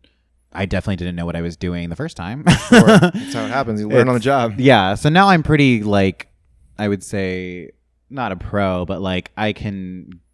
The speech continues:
Speaker 1: show up and do my job and get it done, you
Speaker 2: Yeah.
Speaker 1: know, but,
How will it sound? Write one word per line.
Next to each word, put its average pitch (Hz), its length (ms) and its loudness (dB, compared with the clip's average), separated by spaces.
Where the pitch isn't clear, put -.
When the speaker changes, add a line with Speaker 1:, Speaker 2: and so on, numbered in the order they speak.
Speaker 1:
show 101 240 -6
up 92 140 -4
and 87 100 -8
do 90 80 -8
my 80 100 -10
job 78 220 -6
and 82 140 -12
get 85 100 -12
it - 100 -16
done, 85 360 -10
you 113 80 -2
Speaker 2:
Yeah. 110 80 0
Speaker 1:
know, 98 160 -2
but, 90 320 -4